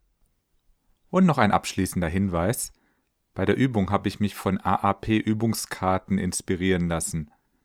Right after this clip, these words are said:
Ein Training von Intention, Körper, Atem, Stimme und Artikulation von Anja Sportelli und Uwe Schürmann.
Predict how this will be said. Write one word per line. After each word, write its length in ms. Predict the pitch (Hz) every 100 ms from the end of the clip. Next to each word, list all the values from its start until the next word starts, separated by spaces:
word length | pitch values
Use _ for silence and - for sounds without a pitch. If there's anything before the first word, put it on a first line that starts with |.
| _
Ein 140 | - 95
Training 340 | 113 123 139
von 160 | - 107
Intention, 720 | 151 147 131 - 123 117 120
Körper, 520 | - 98 98 107 -
Atem, 320 | 90 - 90
Stimme 380 | - - 92 90
und 160 | 87 95
Artikulation 1080 | 90 - - 87 82 - - 95 113 143 _ _ _
von 260 | - - 98
Anja 440 | - 104 117 107
Sportelli 840 | 101 - 104 95 - 120 127 127 127 _ _
und 200 | 95 -
Uwe 300 | 104 107 113
Schürmann. 640 | - 95 87 80 76 71